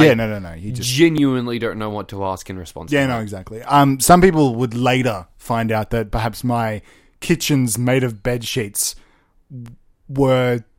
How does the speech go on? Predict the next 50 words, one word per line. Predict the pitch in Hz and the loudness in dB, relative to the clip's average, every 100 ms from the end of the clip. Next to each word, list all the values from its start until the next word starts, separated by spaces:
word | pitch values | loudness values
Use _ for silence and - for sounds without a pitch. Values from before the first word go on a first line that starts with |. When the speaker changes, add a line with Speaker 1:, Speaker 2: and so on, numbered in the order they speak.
| _ _ | _ _
Speaker 1:
perhaps | 139 139 117 - - _ - | 2 2 2 -6 -12 _ -2
more | 147 139 | 2 2
flammable | 123 139 127 123 113 110 | 2 0 2 2 0 -4
than | 110 107 | -4 -2
general | 110 104 110 | -4 -4 -6
kitchens | - 110 - 101 95 107 - - - - - | -4 -6 -6 -8 -8 -10 -12 -20 -20 -20 -4
and | 131 123 | 0 2
were | 123 | 2
resulting | 123 107 127 117 120 | 0 0 0 0 -2
in | 117 | -4
some | 110 135 131 | 0 0 0
inmates | 135 139 131 117 113 - | 2 2 4 2 -2 -8
having | 127 131 139 151 | -6 -2 0 0
some | 170 | 2
Speaker 2:
More | 190 220 | 2 6
Speaker 1:
problems. | 254 277 294 285 - - _ _ _ - | 6 6 4 2 -2 -8 _ _ _ -8
Speaker 2:
more | 139 147 170 185 208 | -6 0 2 2 0
flammable | - - 180 165 139 110 98 - | -4 -4 -2 0 -2 -4 -2 0
Speaker 1:
I, | - - - | 4 2 0
<laughs> | - | 4
this | 180 156 | 6 6
is | |
Speaker 2:
than | 151 | 8
Speaker 1:
what | 180 | 10
Speaker 2:
your | |
Speaker 1:
I | 170 | 10
said. | 185 160 | 10 6
Speaker 2:
average | 127 123 - | 4 -4 -4
kitchen. | 139 123 101 85 | -4 -4 -6 4
Speaker 1:
This | 156 180 | 6 8
is | 180 | 8
what | 160 139 | 8 8
I | 147 | 6
said. | - 110 | 4 0
This | - 135 | 0 2
is | |
what, | 143 135 | 2 4
when | 143 | 4
they | 147 | 6
brought | 139 | 6
it | 139 | 4
up | 135 | 4
in | 120 | 0
court, | 131 127 120 | 2 2 4
I | 131 | 2
went, | 135 - _ _ _ _ - | 0 -2 _ _ _ _ -4
"More | 226 294 339 330 | 2 10 10 10
flammable." | - 277 240 220 | 8 8 10 8
Speaker 2:
More | 190 233 | 8 8
flammable | - 240 233 226 170 117 | 4 4 4 4 0 -2